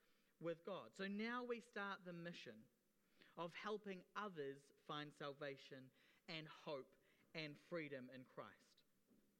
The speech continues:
And what would be helpful to others?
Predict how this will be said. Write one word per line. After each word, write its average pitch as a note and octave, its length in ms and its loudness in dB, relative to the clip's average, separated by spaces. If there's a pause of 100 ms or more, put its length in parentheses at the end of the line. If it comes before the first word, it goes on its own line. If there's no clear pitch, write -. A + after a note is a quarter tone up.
(840)
And A3+ 160 4
what C4+ 200 2
would C4 160 2
be C4 120 2
helpful A#3 640 2 (480)
to A3+ 160 4
others? C3+ 340 0